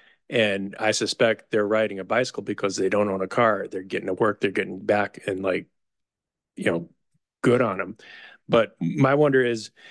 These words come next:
you know, they're, they're coming up to the north side of the city. They, they're renting an apartment somewhere. Um, and it, the apartment comes with a, a, a parking spot that they don't use. How much, like, how,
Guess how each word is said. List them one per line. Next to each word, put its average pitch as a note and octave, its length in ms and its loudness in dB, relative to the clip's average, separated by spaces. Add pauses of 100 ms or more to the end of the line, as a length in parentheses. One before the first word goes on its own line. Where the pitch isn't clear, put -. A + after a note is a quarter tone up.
(120)
you C3+ 80 4
know, A#2+ 60 6
they're, A2+ 160 2
they're A#2+ 120 0
coming A#2+ 280 -2
up G#2+ 160 -6
to - 100 -8
the A2+ 80 0
north A#2 200 4
side A#2 180 2
of A2 40 0
the G#2+ 80 -2
city. A2 340 2
They, G#2 380 -2
they're G#2 120 -2
renting G#2+ 240 0
an - 20 2
apartment G2+ 380 -4
somewhere. G#2+ 500 0 (560)
Um, G2 540 0
and A2 340 0 (120)
it, A#2 200 -6 (220)
the G#2+ 300 2
apartment A#2 640 0
comes A#2 360 -2
with G#2 320 0
a, F#2 280 -4 (420)
a, - 240 -4
a - 140 -2
parking - 400 -2
spot - 420 -4 (920)
that G#2+ 160 0
they A2+ 140 2
don't G#2 180 0
use. A#2 420 0 (420)
How C3+ 260 0
much, C#3 600 0 (560)
like, A2 400 0
how, C#3+ 380 0